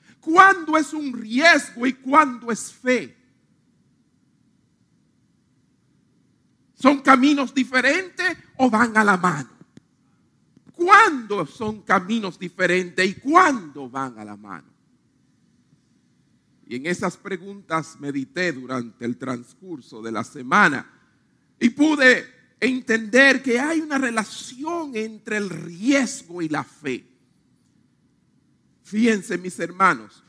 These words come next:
primero vamos a considerar entonces lo que es el riesgo, la palabra riesgo. Y los sinónimos para este sustantivo, la palabra riesgo,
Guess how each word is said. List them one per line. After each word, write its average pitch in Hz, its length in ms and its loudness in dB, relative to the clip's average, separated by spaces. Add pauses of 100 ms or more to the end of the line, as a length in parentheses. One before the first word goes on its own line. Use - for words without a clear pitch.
(120)
primero 269 320 2
vamos 262 260 -2
a 233 60 -2
considerar 220 1080 -2 (180)
entonces 214 840 -6 (960)
lo 247 300 -4
que 302 240 0
es 339 140 -4
el 285 120 2
riesgo, 302 840 -4 (200)
la 254 140 0
palabra 277 480 -2
riesgo. 143 580 -6 (240)
Y 208 80 -6
los 233 180 -2
sinónimos 262 600 -4
para 185 240 -2
este 214 200 -6
sustantivo, 170 880 -8 (240)
la - 120 -6
palabra 180 320 2
riesgo, 196 600 -6